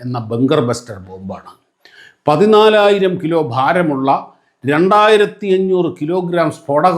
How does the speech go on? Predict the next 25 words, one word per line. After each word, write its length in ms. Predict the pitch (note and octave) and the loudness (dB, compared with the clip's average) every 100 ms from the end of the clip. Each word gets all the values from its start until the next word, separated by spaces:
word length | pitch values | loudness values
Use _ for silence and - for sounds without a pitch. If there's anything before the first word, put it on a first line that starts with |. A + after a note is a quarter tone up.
| E3 | -2
വസ്തുക്കൾ 400 | D#3+ - - C#3+ B2 | -4 -6 -6 -6 -4
വഹിക്കുന്ന 420 | C3 E3+ D#3+ D3 C#3 C#3 | -4 -4 -2 0 0 -2
ഈ 40 | F3+ A#2+ | -2 0
ബോംബുകൾ 440 | C#3+ F3+ F3 F3 D3 A#2 | 2 2 2 2 0 -4
ഇടുന്നത് 440 | C3+ D3+ C#3+ A#2 A#2 - _ A2+ B2+ | 0 2 2 -2 -6 -14 _ -8 -2
ഒൻപത് 360 | F3 F#3+ F3+ C3 | 0 2 0 -2
കിലോമീറ്റർ 640 | A#2+ C3 D3+ D#3 C#3 C#3 G#2 - | -4 -2 2 0 0 -4 -8 -10
ഉയരത്തിൽ 400 | A2 A#2+ A#2+ A#2 | -10 -10 -10 -10
നിന്നാണ്. 400 | A2+ G2+ - _ _ _ - - _ - | -10 -14 -20 _ _ _ -20 -20 _ 0
ഇത് 140 | F3+ E3 | 2 2
ഭൂമിയിൽ 400 | C#3 G#3+ A3 G3 D#3 | 2 2 2 2 0
എത്തുമ്പോഴേക്ക് 760 | - F#3+ F3+ E3 D#3 - C#3+ G2 _ _ _ | 0 0 2 2 0 -2 -6 -8 _ _ _
ഏതാണ്ട് 400 | C#3+ D#3+ E3+ D3 C#3+ | -4 0 2 2 2
അറുപത് 400 | D#3+ G3+ A3+ A3 F#3+ | 2 2 4 4 4
മീറ്റർ 320 | E3+ E3+ F3+ D3 - | 2 0 -4 -4 -6
ഘനമുള്ള 440 | C3+ F3 D3+ C3+ B2 - - | -6 -4 -4 -4 -6 -8 -6
കോൺക്രീറ്റ് 560 | C3+ F3+ F3 F3+ F3+ D3 | -2 0 2 0 0 -2
വരെ 180 | A#2+ B2 - - | -2 -6 -10 -10
തുളച്ച് 420 | B2 D#3 D3+ C#3 - A2 | -4 -4 -4 -8 -8 -14
അപ്പുറത്തു 460 | - D#3+ D#3 D3 A#2 | -6 -2 -2 -2 -4
പോകാനുള്ള 520 | B2 B2+ C3+ A#2 A2+ G#2+ A#2+ | -4 0 0 -2 -6 -8 -6
കൈനറ്റിക് 540 | B2 D3+ C3+ - - | 0 0 0 -6 -6
എനർജി 340 | A#2 B2 A#2 A2+ | -4 -4 -4 -6
നേടിയിട്ടുണ്ടാകും. 800 | G2+ A2+ B2 - - - - _ _ | -8 -6 -6 -8 -14 -20 -20 _ _
ഇത്ര 340 | G3 G3 - | -4 -2 -2